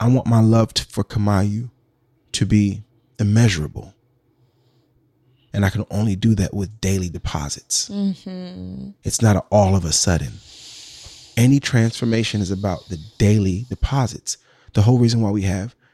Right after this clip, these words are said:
Speaker 1: the affirmations is to inform the habits of mind. The habits of mind inform how we can think, be, experience, and reframe when we have the tools to do so.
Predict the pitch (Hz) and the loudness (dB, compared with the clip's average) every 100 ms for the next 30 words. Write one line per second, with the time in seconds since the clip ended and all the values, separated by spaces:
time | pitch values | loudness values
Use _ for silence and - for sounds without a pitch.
0 | _ _ - 98 101 98 98 120 120 101 | _ _ -4 0 2 2 2 2 0 -2
1 | 90 92 - 98 - 101 92 98 - 107 | -6 -6 -4 -6 -4 -6 -4 -6 -4 -2
2 | 82 104 - 101 110 123 101 69 - _ | -2 -6 -8 -6 -4 -2 -2 -4 -10 _
3 | _ _ _ _ _ _ _ _ _ _ | _ _ _ _ _ _ _ _ _ _
4 | _ _ _ _ _ 101 92 - 147 156 | _ _ _ _ _ -2 -2 0 0 0
5 | 117 - 101 95 92 85 82 95 127 _ | -2 -6 -4 -2 -2 -2 -4 -6 -10 _
6 | _ _ _ _ _ _ _ _ - 120 | _ _ _ _ _ _ _ _ -2 -2
7 | 117 - 117 101 95 110 123 _ _ _ | -2 -2 0 0 -2 -4 -10 _ _ _
8 | - - 110 110 113 - 92 - 131 127 | -6 0 2 0 -2 -4 -4 -2 -2 -2
9 | _ _ _ _ - 98 113 113 113 117 | _ _ _ _ -8 0 2 2 -2 -8
10 | _ _ _ - - - 117 104 104 - | _ _ _ -4 -2 2 2 2 0 -6
11 | 101 80 127 135 - 87 87 107 - _ | -10 -4 -4 -4 -6 -6 -8 -10 -18 _
12 | _ _ _ _ _ _ _ _ _ _ | _ _ _ _ _ _ _ _ _ _
13 | - 107 131 127 117 117 110 101 - 165 | 2 4 4 2 2 0 -2 -4 0 4
14 | 165 - 98 98 - 107 78 | 4 2 -2 -2 -4 -6 -10